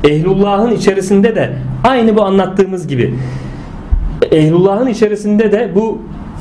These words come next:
e, zorlayıcı ahlak kendinde hakim olmuş ehlullah vardır. Veyahut da rahmani ahlak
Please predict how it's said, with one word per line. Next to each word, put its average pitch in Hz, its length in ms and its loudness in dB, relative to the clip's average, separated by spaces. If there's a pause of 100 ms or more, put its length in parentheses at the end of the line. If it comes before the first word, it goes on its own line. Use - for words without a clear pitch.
(140)
e, 127 460 4 (760)
zorlayıcı 190 720 2
ahlak 175 500 0 (300)
kendinde 185 400 2
hakim 165 480 2
olmuş 190 280 2
ehlullah 151 500 2
vardır. - 400 -2 (1400)
Veyahut 196 420 2
da 220 300 -2 (420)
rahmani 175 640 2
ahlak 185 540 -2